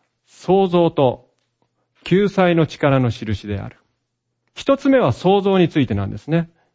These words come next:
創造の印として、人は神様にかたどって創造されました。そして、美しく、美しく、素晴らしくですね、創造されました。私たちは神様の栄光を反映していました。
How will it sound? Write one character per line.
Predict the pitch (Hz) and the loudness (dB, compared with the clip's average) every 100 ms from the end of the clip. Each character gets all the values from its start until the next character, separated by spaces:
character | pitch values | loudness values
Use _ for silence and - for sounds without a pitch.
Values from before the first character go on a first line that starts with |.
| _ _ _ _ _ _ _ _ _ _ _ _ _ _ _ | _ _ _ _ _ _ _ _ _ _ _ _ _ _ _
創 | - 226 | -2 0
造 | 233 233 | 2 2
の | 214 | 0
印 | 208 196 - | 0 -2 0
と | 190 | -2
し | 160 | -2
て、 | - 180 139 104 | 0 2 2 -2
人 | - - 165 | -6 0 2
は | 156 | 2
神 | - 208 254 220 | -2 0 0 2
様 | 180 151 | 2 2
に | 117 | 2
か | - | 0
た | 110 127 | -2 0
ど | 131 | -2
っ | |
て | - 101 | -6 -10
創 | - 113 | -4 -2
造 | 110 | -2
さ | 95 | -2
れ | 107 | -2
ま | 104 | -2
し | 95 | -4
た。 | - 117 _ _ _ _ _ _ _ | -8 -20 _ _ _ _ _ _ _
そ | - 156 | -4 -2
し | |
て、 | - 151 | 0 -2
美 | - - 262 | -4 -6 -4
し | 247 | -4
く、 | - 120 - _ _ | -6 -8 -8 _ _
美 | - - 277 | -18 -6 -6
し | - | -4
く、 | - | -8
素 | 123 - | -10 -6
晴 | 156 254 | -2 0
ら | |
し | 247 | -2
く | - | -2
で | 117 | -4
す | 98 | -2
ね、 | 113 107 | -4 -4
創 | - 127 117 | -4 -2 0
造 | 110 | 0
さ | 98 | -2
れ | 101 | -2
ま | 98 | -2
し | 98 | -4
た。 | - - _ _ _ _ _ _ _ _ _ _ _ _ _ _ _ _ _ | -8 -20 _ _ _ _ _ _ _ _ _ _ _ _ _ _ _ _ _
私 | 143 151 147 | -2 0 0
た | 131 | -2
ち | - | 0
は | 123 139 | 0 2
神 | 185 185 | 0 0
様 | 156 127 | 0 0
の | 117 139 160 - _ - | 2 2 0 -4 _ -2
栄 | 123 156 | 0 0
光 | - 165 | -2 -2
を | 170 165 | 0 -2
反 | - 123 131 139 | -4 0 0 2
映 | 147 | 0
し | - | -2
て | 147 | -4
い | 143 | -4
ま | 143 | -4
し | - | -6
た。 | - | -16